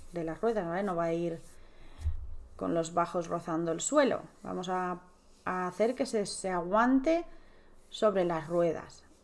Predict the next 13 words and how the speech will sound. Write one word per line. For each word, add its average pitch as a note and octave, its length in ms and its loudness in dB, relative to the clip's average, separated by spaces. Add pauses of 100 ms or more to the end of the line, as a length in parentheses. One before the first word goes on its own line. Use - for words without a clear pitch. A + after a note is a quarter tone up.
¿vale? G#3+ 320 2
Que G3 140 2
le G3 140 4
he G#3 60 4
puesto B3 560 2
cuatro G#3 360 4
ruedas A3+ 600 2
porque, F#3 360 0
bueno, E3+ 320 -6
el - 140 -8
camioncito E3 640 -2
es F#3 100 -2
pequeño. - 640 -8